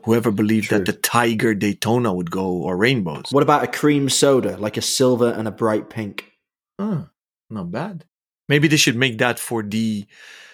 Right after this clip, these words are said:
Speaker 1: uh, charity project, the Pink Dial, uh, project of our friends that,
Speaker 2: Oh.
Speaker 1: that did that. I think, I think Rolex should do that,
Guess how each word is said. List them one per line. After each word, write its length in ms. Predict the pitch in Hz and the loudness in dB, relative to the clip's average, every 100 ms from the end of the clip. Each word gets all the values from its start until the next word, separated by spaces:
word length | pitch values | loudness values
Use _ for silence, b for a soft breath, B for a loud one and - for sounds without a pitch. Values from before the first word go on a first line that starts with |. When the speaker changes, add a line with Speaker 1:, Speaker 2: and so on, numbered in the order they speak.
| B _ _ | B _ _
Speaker 1:
uh, 320 | 104 101 101 98 | -8 -6 -8 -6
charity 560 | - 131 127 131 117 | 0 2 2 0 -2
project, 680 | 113 - 120 113 101 110 - | -6 -2 0 0 0 -2 -4
the 80 | 117 | -6
Pink 260 | 117 110 | -4 -2
Dial, 460 | 104 131 160 175 170 | 0 2 2 0 -4
uh, 340 | 165 165 165 170 | -4 -6 -8 -8
project 460 | - 151 151 170 170 | -2 0 2 0 -2
of 120 | 117 | -2
our 100 | 113 | -4
friends 540 | - 127 127 131 135 120 | -2 -2 2 4 4 4
that, 160 | 135 | 0
Speaker 2:
Oh. 100 | 98 | 0
Speaker 1:
that 180 | 139 135 | -2 -2
did 180 | 143 147 | -2 -2
that. 240 | 185 190 | -4 -6
I 60 | 117 | -4
think, 260 | 180 135 - | -4 -4 -8
I 80 | 120 | -2
think 180 | 180 120 | 0 2
Rolex 260 | 127 117 | 0 0
should 160 | - 113 | -2 0
do 100 | 185 | 0
that, 240 | 190 - | 0 -6